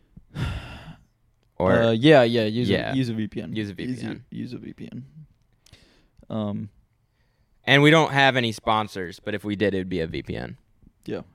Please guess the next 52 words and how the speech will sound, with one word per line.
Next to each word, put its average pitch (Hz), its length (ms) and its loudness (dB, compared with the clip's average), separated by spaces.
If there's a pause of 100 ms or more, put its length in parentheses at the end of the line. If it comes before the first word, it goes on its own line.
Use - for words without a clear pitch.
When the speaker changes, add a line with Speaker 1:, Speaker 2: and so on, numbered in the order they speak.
Speaker 2:
yeah, 101 100 -16
yeah, 92 260 -16
yeah. - 60 -16 (460)
Speaker 1:
So 113 240 6
use 120 440 4 (1400)
any 113 220 2
of 92 100 -2
'em. 92 200 -6 (1120)
Speaker 2:
I - 100 -20
wonder, 214 220 -8
uh, - 180 -16 (560)
use, 240 220 2
actually 202 300 2
use 208 160 -2
a 160 60 0
Tor 123 420 2
browser. 110 540 2
<laughs> - 60 -20 (100)
Speaker 1:
<laughs> - 20 -10
You, - 120 4 (240)
you 131 240 0
gotta 117 160 2
use, - 240 -4 (100)
if - 240 -2
you 156 80 4
wanna 170 180 6
Speaker 2:
Yeah. 185 100 8
Speaker 1:
donate 170 260 6
to 165 100 2
us, 151 220 6
Speaker 2:
Yeah. 185 140 8
Speaker 1:
make 202 140 8
sure 247 120 6
you 190 100 10
use 135 120 6
a 123 80 2
Tor 139 280 0
Speaker 2:
Make 165 100 8
Speaker 1:
browser. 170 180 8
Speaker 2:
sure - 180 4
you 175 80 6
use 160 120 2
a 156 60 2
Tor 139 260 6
browser. 120 460 6
Speaker 1:
You 185 140 6
might 180 280 4
be 165 120 -4
flagged 131 480 2
if 107 120 -10
you 101 80 -8
don't. 76 200 -8